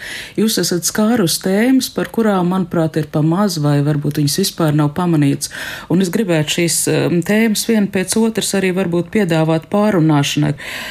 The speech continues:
Piemēram, man ļoti interesanti likās Indras māte, kura, lai arī ir piedzīvojusi izsūtījumu Sibīrijā, bet viņas, um, attieksme pret to, kādai jābūt sievietei, pret sievietes arī seksualitāti vietu ģimenē, ir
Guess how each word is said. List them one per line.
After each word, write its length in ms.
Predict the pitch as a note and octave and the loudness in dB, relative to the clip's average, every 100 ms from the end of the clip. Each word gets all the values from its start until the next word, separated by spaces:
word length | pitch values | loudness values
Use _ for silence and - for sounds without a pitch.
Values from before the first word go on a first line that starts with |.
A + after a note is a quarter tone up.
| - | -10
Piemēram, 440 | - B3+ B3+ G#3+ G3+ | -2 2 4 4 4
man 120 | G#3 | 4
ļoti 320 | B3+ B3 B3 | 4 2 2
interesanti 540 | D#4 - - F#3 F#3+ G#3+ | 2 0 0 0 2 0
likās 520 | B3 G#3 F3+ E3+ - - - - | 0 0 0 0 -4 -8 -16 -8
Indras 480 | - A3+ C4+ G#3+ - | 0 2 4 2 0
māte, 500 | G3+ G#3 A3+ C4 F#3 | 2 4 4 4 0
kura, 400 | - D#3+ D3+ C#3+ C#3+ - | 0 2 4 2 2 0
lai 260 | - D#3 D#3 | 0 2 4
arī 220 | D#3 D3+ | 4 2
ir 140 | D3 D3 | 0 0
piedzīvojusi 720 | F#3+ D#3+ D#3 D3 C3 C#3+ F#3+ | 0 2 2 4 2 2 0
izsūtījumu 560 | - D#3 C#3+ E3 D3+ | 0 0 0 2 0
Sibīrijā, 680 | - C4 A3+ A3+ G3 F#3 E3 D#3+ - - - | 0 0 2 2 4 4 2 0 -8 -14 -8
bet 280 | - F3+ F#3 | -2 -2 0
viņas, 340 | A#3 G#3+ E3 - | 2 2 2 0
um, 260 | F3 E3 D#3+ - - | 2 2 0 -2 -2
attieksme 680 | F3+ A3+ A3 E3+ D#3 - D#3+ | 0 0 2 2 0 0 -2
pret 240 | D3+ D3+ | 0 -2
to, 140 | D3+ G#3 | 0 -2
kādai 420 | G#3 G#3 E3+ E3+ | 0 0 2 2
jābūt 420 | F3 F3+ D#3 D3+ | 2 0 0 -2
sievietei, 560 | - G#3 G#3 E3+ D3+ D#3+ | 0 2 2 0 0 -2
pret 240 | D#3 D#3 | -2 -4
sievietes 480 | - F#3 F3 D3+ - | -2 -2 0 -2 -2
arī 160 | E3+ D3+ | -2 -2
seksualitāti 840 | - G3+ - E3 D#3 D3+ D3+ D3 A3+ | -2 -4 -4 -2 -4 -4 -4 -2 -2
vietu 260 | A3 E3 | -2 -2
ģimenē, 420 | E3+ G3+ E3 E3 D3 C#3+ - - - | 0 2 2 2 0 -2 -10 -12 -6
ir 200 | - | -4